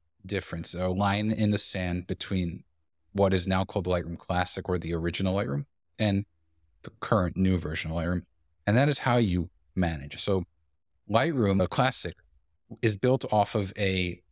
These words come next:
a catalog infrastructure. So it's a database that's stored on your computer. It's stored on a drive, whether it's internal or external.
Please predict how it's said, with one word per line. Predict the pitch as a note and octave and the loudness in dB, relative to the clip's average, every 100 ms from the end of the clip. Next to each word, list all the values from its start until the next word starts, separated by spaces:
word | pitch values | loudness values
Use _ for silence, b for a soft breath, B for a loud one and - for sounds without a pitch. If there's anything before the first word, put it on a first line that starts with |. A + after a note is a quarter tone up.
| _ - | _ -6
a | |
catalog | - - B2 A2+ G2 F#2 | -6 -2 2 2 2 2
infrastructure. | F#2 F2 E2+ - - E2 | 0 -4 -6 -6 -6 -6
So | - G2+ | -2 0
it's | G2 - | 0 0
a | B2 | 0
database | A2 F3 C#3+ D#2+ D#2 - | 2 2 2 -4 -8 -6
that's | - - | -6 -4
stored | - F#2+ G2 G#2+ | -6 -2 0 2
on | A#2+ | 2
your | C3+ | 0
computer. | - D#3 - F2+ | 0 -2 0 0
It's | F2 - | -2 -4
stored | F#2+ F#2+ | -2 0
on | G2 | 0
a | F#2+ | 0
drive, | F#2 F#2 F#2+ F#2+ | 0 2 2 2
whether | F2+ F2 | -2 -2
it's | F#2 - - _ _ | -6 -8 -12 _ _
internal | G2+ - - G2 A2+ | -4 -4 -2 0 2
or | A#2 | 2
external. | A#2+ - F2+ E2+ | 2 0 -4 -4